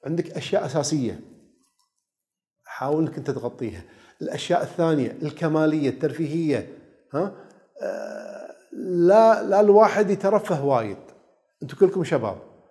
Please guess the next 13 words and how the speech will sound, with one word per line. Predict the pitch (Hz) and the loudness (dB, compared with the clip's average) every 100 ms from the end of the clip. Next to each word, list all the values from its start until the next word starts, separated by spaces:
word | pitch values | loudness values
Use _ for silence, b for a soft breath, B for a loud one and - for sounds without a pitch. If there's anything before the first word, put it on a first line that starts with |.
| _ | _
في | - 151 | -6 -2
مقتبل | 160 - 165 151 | -2 -2 0 0
العمر. | 131 120 104 92 - b b b | 0 -4 -6 -14 -20 b b b
في | 127 | -8
مقتبل | 135 139 175 | -6 -2 0
العمر | 175 156 185 | 2 2 0
شنو | - 202 | 0 0
معناته؟ | 175 156 139 127 98 135 | 0 2 0 -2 -14 -10
يعني | 127 123 143 | -8 -4 -4
ما | 151 | -4
شاء | 147 143 | -4 -4
الله | 156 160 165 160 B B B B B _ _ _ | 0 0 -2 -6 B B B B B _ _ _
تستحملون. | - - 185 180 190 175 117 - - | -2 0 4 6 8 6 4 -6 -16